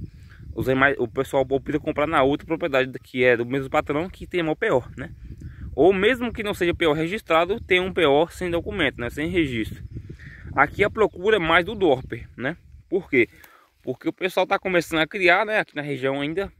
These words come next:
além de não ter cultura de comer, não tem a cultura de criar. Então quem quer criar hoje, vai no mais bonito, né? No, no mais bonito e também pelo que hoje tá mais falado, que é o Dorper.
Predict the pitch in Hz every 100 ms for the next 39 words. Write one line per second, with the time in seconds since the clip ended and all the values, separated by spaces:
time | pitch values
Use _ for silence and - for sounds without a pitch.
0 | - 123 151 214 175 165 151 139 139 127
1 | 135 214 170 160 175 180 196 190 185 190
2 | 165 180 180 254 220 131 - - _ _
3 | _ _ - 123 180 202 240 233 190 180
4 | - 151 135 139 127 175 220 156 - _
5 | - 117 123 151 190 190 185 214 208 175
6 | - 165 190 - - 156 147 127 131 135
7 | 151 160 151 175 170 160 156 175 175 160
8 | 143 156 - 147 139 151 220 170 123 120
9 | - 175 160 117 -